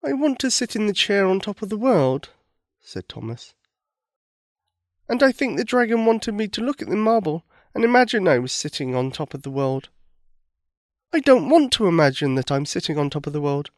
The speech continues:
I want to really find the chair on top of the world and really sit in it." The unicorn looked at the marble and also noticed that it would be exactly like looking on top of the world.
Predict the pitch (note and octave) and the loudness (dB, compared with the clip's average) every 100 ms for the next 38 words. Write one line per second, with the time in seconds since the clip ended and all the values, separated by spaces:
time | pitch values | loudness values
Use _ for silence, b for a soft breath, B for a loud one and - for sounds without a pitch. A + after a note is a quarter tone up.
0 | _ _ _ _ - D#4+ D#4+ C4+ C#4 B3 | _ _ _ _ 2 6 6 4 0 4
1 | C#4 C4 B3+ - D4+ E4 C#4 G#3+ G3+ D#3+ | 4 2 -2 2 4 4 2 2 0 2
2 | C3+ C#3+ E3+ D#3+ D3+ C#3 B2 A#2 - _ | 2 -2 -4 -8 -6 -2 0 -2 -6 _
3 | _ - C#4 C4+ D#4+ D#4+ B3+ C4+ D4+ - | _ 0 2 4 4 4 2 0 0 0
4 | F#4 - D#3+ A2 - - _ _ _ _ | 0 0 0 0 -4 -16 _ _ _ _
5 | _ _ _ _ _ _ _ _ _ _ | _ _ _ _ _ _ _ _ _ _
6 | _ _ _ _ _ _ _ G#3+ C4+ A#3 | _ _ _ _ _ _ _ 2 6 6
7 | - A#2 A2+ F3+ - A2 A2+ G#2 G2+ G2+ | 6 2 4 2 0 -6 -4 -4 -4 -8
8 | - _ _ _ G3+ B3 D#4+ - C3 A#2 | -14 _ _ _ 4 6 6 4 0 2
9 | A2 - A2+ - - _ _ E3+ F3 F#3+ | 0 -2 -8 -10 -18 _ _ -2 0 0
10 | F#3 G#3+ F#3+ F3 C4 - G3 F#3 F3+ - | -2 -2 -2 -4 -8 -4 -4 -2 -2 -2
11 | F#3+ - E3 F3 F3 - F#3+ E3+ F3+ A#3+ | -6 -4 -2 -2 -4 -8 -10 -8 -6 -4
12 | A2+ G#2+ | -6 -8